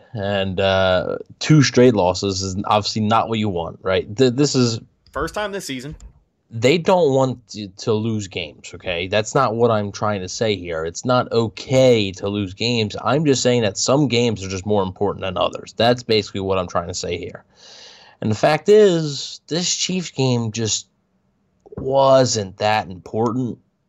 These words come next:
Speaker 1: um, in terms of playoff seeding. Obviously, you wanna win. Like, you, you wanna beat the defending champs, um, in your house, uh, on national T V. Like, like, you wanna win. You wanna win that football game. Um,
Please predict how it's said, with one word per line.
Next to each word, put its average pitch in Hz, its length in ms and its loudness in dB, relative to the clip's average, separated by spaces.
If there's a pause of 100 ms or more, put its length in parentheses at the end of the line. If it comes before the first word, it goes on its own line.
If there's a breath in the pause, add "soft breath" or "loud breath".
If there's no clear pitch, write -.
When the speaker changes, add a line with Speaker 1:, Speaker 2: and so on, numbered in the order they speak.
Speaker 1:
um, 98 520 0
in 101 180 -2
terms 113 400 2
of 98 260 2 (320 loud breath)
playoff 110 400 2
seeding. 127 460 2
Obviously, 110 420 0
you 87 100 -4
wanna 90 220 -8
win. 92 340 -12 (140)
Like, 101 320 -4
you, 107 100 -2
you 113 220 2
wanna 104 260 2
beat 98 300 -4
the 101 100 -4
defending 98 440 0
champs, 90 540 -4 (440 loud breath)
um, 90 480 2
in 101 180 2
your 110 220 4
house, 98 580 0
uh, - 40 -14
on 95 500 -2
national 95 440 -2
T 104 200 -6
V. 95 300 -4
Like, 90 200 -2
like, 90 240 -6
you 117 140 4
wanna 113 240 4
win. 107 400 0
You 98 200 -4
wanna 98 180 2
win 95 160 -2
that 85 160 -4
football - 320 -8
game. 95 320 -8 (600 loud breath)
Um, 85 600 2